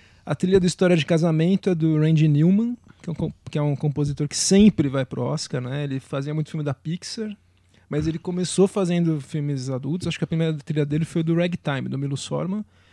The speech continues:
dele acabou, não sei como, caindo num, caindo na Pixar e ficou meio que refém da Pixar. Agora ele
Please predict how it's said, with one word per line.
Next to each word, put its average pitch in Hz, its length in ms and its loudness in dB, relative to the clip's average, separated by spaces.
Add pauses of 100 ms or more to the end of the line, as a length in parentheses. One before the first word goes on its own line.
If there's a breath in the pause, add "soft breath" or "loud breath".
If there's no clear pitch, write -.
(240 soft breath)
dele 170 160 -4
acabou, 208 560 0
não 185 80 -2
sei 185 220 -4
como, 180 260 -2
caindo 185 380 -2
num, 156 600 -4
caindo 170 280 -2
na 190 100 0
Pixar 185 540 -4
e 196 80 -6
ficou 202 340 -4
meio 202 240 0
que 202 140 -6
refém 190 280 -4
da 202 120 -6
Pixar. - 420 -8
Agora 151 220 -10
ele 170 80 -8